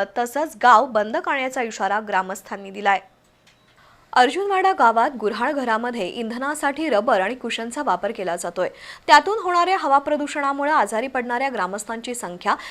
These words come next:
दिवसेंदिवस वाढत आहे. याबाबत ग्रामस्थांनी जिल्हाधिकारी, पालकमंत्री, प्रदूषण नियंत्रण मंडळ, तहसीलदार यांना निवेदन देऊनही कोणतीही ठोस कारवाई झाली नसल्याचा आरोप ग्रामस्थ करतायत.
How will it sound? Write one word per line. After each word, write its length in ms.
दिवसेंदिवस 720
वाढत 340
आहे. 220
याबाबत 540
ग्रामस्थांनी 680
जिल्हाधिकारी, 680
पालकमंत्री, 720
प्रदूषण 500
नियंत्रण 420
मंडळ, 300
तहसीलदार 540
यांना 320
निवेदन 460
देऊनही 500
कोणतीही 560
ठोस 200
कारवाई 360
झाली 280
नसल्याचा 440
आरोप 340
ग्रामस्थ 420
करतायत. 380